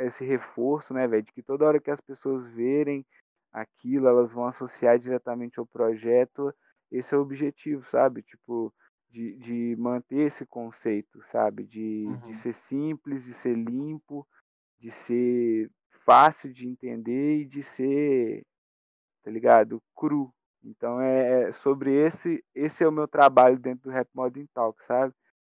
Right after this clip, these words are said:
Speaker 1: É, é
Speaker 2: Uhum.
Speaker 1: sintetizar isso tudo e conseguir aplicar nos desdobramentos da, da arte, porque o projeto em si, ele não foi algo tão complexo e elaborado, mas ele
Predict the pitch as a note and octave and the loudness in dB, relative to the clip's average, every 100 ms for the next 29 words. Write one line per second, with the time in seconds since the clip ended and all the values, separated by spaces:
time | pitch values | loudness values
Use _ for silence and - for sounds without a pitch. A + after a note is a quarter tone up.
0 | _ _ G#2 G#2+ A2 G#2+ - A2+ A2+ B2+ | _ _ -2 0 2 0 -2 -6 -6 -6
1 | A#2+ A#2 B2+ C3 A#2 A#2+ B2 C#3 C#3 - | -6 -8 -8 -10 4 10 10 10 4 -8
2 | D3 _ C3+ C#3 D3+ C#3+ D3+ C#3+ C#3+ - | -18 _ -12 -6 -6 -4 -4 -6 -12 -14
3 | C#3 C3+ C3+ - _ - _ D3 C#3 - | -16 -12 -12 -14 _ -8 _ -10 -10 0
4 | B2 B2+ C3 C3 B2+ C3+ C3 C3 C3+ C#3 | 2 2 0 -10 -12 -16 -4 -2 2 0
5 | C#3+ C3 C3 _ - C3 B2+ B2 A#2 B2+ | 0 -4 -4 _ -2 4 6 6 2 2
6 | C3 A#2+ - - C3+ _ - _ - - | 4 2 -2 -8 -8 _ -20 _ -20 -2
7 | C#3 C3+ C3 D3 D3+ - D3 C#3+ D3 C#3+ | 0 2 0 -2 -14 -2 -2 -2 -6 -6
8 | - C3 C3 C3 _ B2+ B2+ C3 B2 - | 2 4 4 0 _ -14 -10 -12 -10 -2
9 | A#2 A#2 - B2 A#2+ A#2 A#2 C#3 C#3+ A2+ | 0 0 -4 -2 2 2 2 2 4 4
10 | A2+ A2+ A2+ A#2 A#2 A#2+ B2+ | 4 0 -6 -4 -2 -2 -2